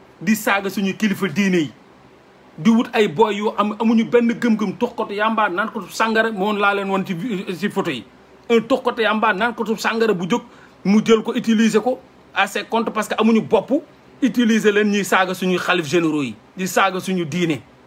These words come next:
Kii ne-, neex naa utiliser, kii bu ma ko téewoon benn se-, benn seconde, léegi ma transformé ko. Léegi ma yóbbulu ko ci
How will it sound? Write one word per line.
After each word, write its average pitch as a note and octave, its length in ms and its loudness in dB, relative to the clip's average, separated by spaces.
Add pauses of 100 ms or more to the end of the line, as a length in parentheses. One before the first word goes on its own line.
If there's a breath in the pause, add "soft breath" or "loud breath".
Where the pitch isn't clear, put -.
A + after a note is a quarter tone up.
(1000)
Kii B3 420 4
ne-, G#3+ 240 2
neex G#3 200 0
naa G3 160 -2
utiliser, E3+ 400 -6
kii A#3 140 -2
bu A3+ 100 0
ma A3+ 80 2
ko A3+ 120 -2
téewoon A3 340 0
benn B3+ 240 2
se-, A#3 260 -6
benn D4 220 0
seconde, A3+ 340 0
léegi A#3 180 2
ma A3+ 100 0
transformé E3+ 520 -4
ko. - 80 -16 (300)
Léegi E4 240 2
ma C#4 120 2
yóbbulu A3+ 360 0
ko G#3+ 100 -4
ci F3+ 120 -12